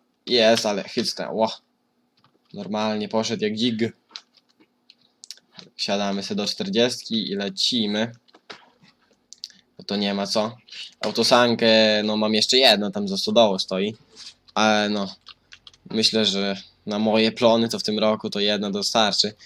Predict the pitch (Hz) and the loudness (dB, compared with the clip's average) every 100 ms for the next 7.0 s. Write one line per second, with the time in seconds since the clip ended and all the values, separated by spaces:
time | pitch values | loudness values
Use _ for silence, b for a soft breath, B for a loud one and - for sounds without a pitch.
0 | B - 113 113 120 113 117 110 107 110 | B -2 0 2 2 4 4 4 4 2
1 | 107 104 110 107 - - 107 107 104 101 | 0 -2 2 0 0 -2 0 2 0 -2
2 | 98 104 104 120 113 110 104 101 95 - | -8 -8 -4 0 2 0 -6 -6 -6 -8
3 | 90 - _ B B B B B - 107 | -12 -16 _ B B B B B -8 -6
4 | 110 - 127 113 107 107 107 107 110 104 | 0 4 6 6 4 0 0 0 -2 0
5 | - 110 98 101 107 - 123 104 104 98 | 2 2 0 0 -2 0 0 0 -2 -6
6 | 95 - 101 107 98 120 117 92 101 | -10 -8 -8 -6 -2 0 2 0 -4